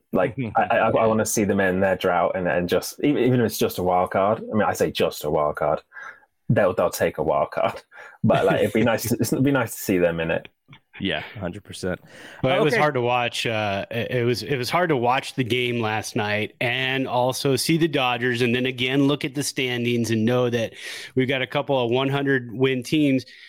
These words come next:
Speaker 3: And the Braves or the Brewers get to go to the N L C S.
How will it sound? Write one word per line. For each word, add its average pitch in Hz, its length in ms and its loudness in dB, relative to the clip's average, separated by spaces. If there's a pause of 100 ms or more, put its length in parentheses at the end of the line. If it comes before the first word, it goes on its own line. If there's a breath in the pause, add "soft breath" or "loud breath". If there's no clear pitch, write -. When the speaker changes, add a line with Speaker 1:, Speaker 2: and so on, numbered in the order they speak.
(400 loud breath)
Speaker 3:
And 156 400 2 (260)
the 151 160 -2
Braves 185 580 2
or 170 200 2
the 165 80 -2
Brewers 160 720 0 (280)
get 196 140 0
to 202 80 -6
go 196 140 2
to 196 100 4
the 180 140 2
N 196 160 2
L 196 140 4
C 208 240 0
S. 165 440 -2